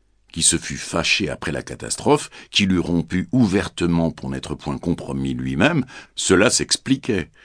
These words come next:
Mais depuis six mois, n'aurait-il pas dû lui venir secrètement en aide ? Et maintenant, allait-il avoir le cœur de refuser le suprême coup d'épaule qui lui faisait demander par un tiers,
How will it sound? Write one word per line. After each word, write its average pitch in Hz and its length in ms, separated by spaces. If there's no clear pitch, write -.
Mais 147 220
depuis 135 320
six - 300
mois, 80 420
n'aurait-il 170 480
pas 170 180
dû 147 180
lui 127 280
venir 143 400
secrètement 117 720
en 64 100
aide ? 64 320
Et 120 80
maintenant, 101 680
allait-il 113 480
avoir 95 240
le 113 140
cœur 123 260
de 98 100
refuser 127 920
le 131 160
suprême 143 760
coup 147 240
d'épaule 143 560
qui 127 140
lui 131 180
faisait 127 380
demander 135 420
par 123 200
un 135 180
tiers, - 420